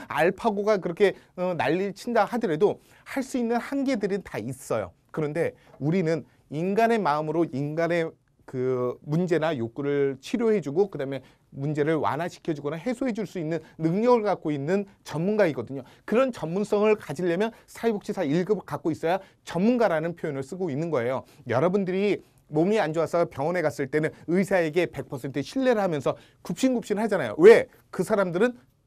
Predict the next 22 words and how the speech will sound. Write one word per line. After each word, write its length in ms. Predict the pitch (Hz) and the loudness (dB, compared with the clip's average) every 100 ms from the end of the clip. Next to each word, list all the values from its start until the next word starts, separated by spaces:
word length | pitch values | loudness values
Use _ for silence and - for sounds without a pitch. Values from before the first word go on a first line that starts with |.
| _ | _
나보다 500 | - 143 151 185 208 | 0 2 4 4 2
더 240 | - 175 190 | 0 -2 -2
전문 340 | 175 180 214 | -4 -4 -2
의학 360 | 151 165 156 156 _ _ _ - | 0 2 2 0 _ _ _ -8
지식을 420 | 175 160 175 165 | -6 -2 -2 0
많이 240 | 139 147 | -2 -4
갖고 220 | 156 127 | -4 -4
있는 180 | 139 185 196 - - | -4 -4 -6 -14 -8
전문가라고 560 | 160 196 233 214 165 | -4 0 4 4 4
판단을 380 | 160 240 226 208 | -2 0 0 0
하기 160 | 208 208 | -2 -4
때문에 320 | 156 117 101 - _ | -4 -6 -8 -14 _
마찬가지로 760 | 104 156 - 247 208 156 160 113 | -6 -4 0 2 0 0 -2 0
여러분들이 540 | 147 220 196 170 160 - - | 4 4 2 0 -2 -4 -16
사회복지사 600 | - 254 240 214 226 220 | -4 -2 -2 -4 -2 -2
일 260 | 156 180 | -2 -2
급을 240 | 185 202 214 | 0 -2 -4
취득하셔야만 840 | - 240 - - - 233 196 208 - - | -6 -10 -10 -10 -2 0 2 0 -4 -2
여러분들은 560 | 147 175 180 180 214 151 _ _ | 0 2 0 2 2 2 _ _
바로 180 | - 135 | -10 -10
전문가가 540 | - 156 196 196 180 | -6 -6 -4 -2 -2
되어서 360 | 143 131 139 | -2 0 0